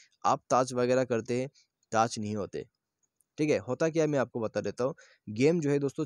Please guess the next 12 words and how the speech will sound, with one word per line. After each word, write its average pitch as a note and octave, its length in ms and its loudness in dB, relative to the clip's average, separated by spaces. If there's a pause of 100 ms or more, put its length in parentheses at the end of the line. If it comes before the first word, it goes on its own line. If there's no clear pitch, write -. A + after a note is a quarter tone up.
(120)
चलते A2+ 300 0
रहते B2+ 240 -2
हैं D3 180 -2 (300)
लेकिन C3 580 0 (920)
आपका B2 280 2
जो D3 140 0 (160)
टच G#2+ 240 2
है F#2+ 160 -10 (420)
बिल्कुल C3+ 400 0
काम C#3+ 200 0
नहीं C#3+ 160 -2
करते। C#3+ 300 0